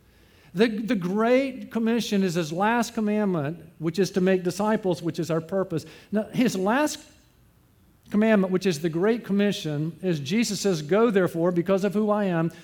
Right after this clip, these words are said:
go therefore and make disciples of all the nations, baptizing them in the name of the Father and the Son and the Holy Spirit, teaching them to observe all that I commanded you,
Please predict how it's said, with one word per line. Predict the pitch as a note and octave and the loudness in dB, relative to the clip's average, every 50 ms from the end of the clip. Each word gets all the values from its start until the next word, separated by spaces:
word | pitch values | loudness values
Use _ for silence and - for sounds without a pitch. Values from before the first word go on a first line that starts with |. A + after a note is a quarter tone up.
| - - _ - | -20 -20 _ -2
go | D#3+ G#3 A#3 | 0 0 2
therefore | A3+ B3 B3 A#3+ B3 G#3+ G#3+ G#3+ | 2 2 0 0 0 0 2 2
and | G#3 G3+ | 4 4
make | G3+ G#3+ A#3+ A3+ G3+ | 2 2 2 0 -2
disciples | A#3 A3 - A3+ G#3 G3 G#3 G#3 - G#3 G3 F3+ | -4 -4 -2 -2 0 0 0 0 0 0 0 0
of | F3 F#3 | 0 0
all | F3+ F3 F3+ | 0 0 2
the | F3 F3 | 0 0
nations, | F3 F#3 F#3 F3 F3+ - D#3 D3+ D#3+ D3+ - - - _ _ | 2 2 0 0 -2 -2 -2 -2 -2 -2 -4 -10 -20 _ _
baptizing | D#3 C#3+ F3+ G#3+ A#3 B3 A#3 - G#3+ G3+ G3 G3 F#3 F#3 F#3 F#3 | -4 0 2 2 2 0 -2 -2 -2 0 0 0 0 0 0 0
them | F3 F3+ F3+ F3 | 2 2 2 2
in | F3+ | 2
the | F3 | 2
name | F3 F#3 F#3+ F#3+ E3+ | 2 2 2 0 0
of | D#3+ | 0
the | E3 | -2
Father | D#3+ E3 - F3+ F#3+ G3 G3+ A3 A3 G#3+ G#3+ | -4 -4 -4 -2 0 2 2 0 0 0 -2
and | G#3 G3+ | -2 -2
the | |
Son | F#3 - - F#3 F3+ | -4 -4 -4 -4 -2
and | F3+ F3+ | -2 -2
the | F3 | -2
Holy | E3 F3 F#3 F3+ | -2 -2 -2 -2
Spirit, | D#3+ - E3+ D#3+ D3+ D3+ D3 - - - - _ | -2 -2 0 0 0 0 -2 -6 -16 -20 -20 _
teaching | - - A#3 C4+ B3 B3+ C4 A#3 A3 | -2 0 2 2 2 2 2 2 4
them | G#3+ G#3+ G#3 G3 | 4 4 2 2
to | - G3 G3 | 2 0 0
observe | F3+ D#3+ F3+ F3+ F3 E3+ D#3 | 0 2 2 2 2 2 2
all | E3+ E3+ F#3 G#3+ A#3 A#3 | 2 2 4 4 4 2
that | G#3+ G#3+ | 2 2
I | G#3+ G#3 G#3 | 2 2 0
commanded | F#3+ - F3+ F#3 F#3+ G3 G3 F3+ F3 D#3 | 0 -2 -2 -2 0 0 2 0 0 0
you, | C3+ C3+ C#3 C#3 C3+ C#3 | 0 -4 -2 -2 -2 -2